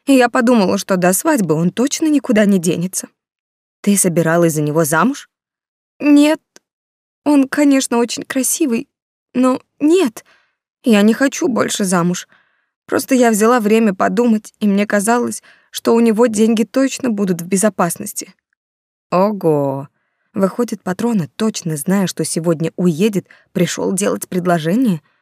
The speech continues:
Как интересно, зачем бы ему это? «Васа,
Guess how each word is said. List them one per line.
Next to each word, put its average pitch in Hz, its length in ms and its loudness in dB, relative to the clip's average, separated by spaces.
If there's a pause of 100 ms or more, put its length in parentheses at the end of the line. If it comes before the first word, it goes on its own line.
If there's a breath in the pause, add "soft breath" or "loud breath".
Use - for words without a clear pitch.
(340)
Как - 280 -8
интересно, 220 680 -2 (260)
зачем 196 540 -2
бы 185 80 2
ему 151 220 0
это? 135 320 -12 (1120)
«Васа, 202 480 -2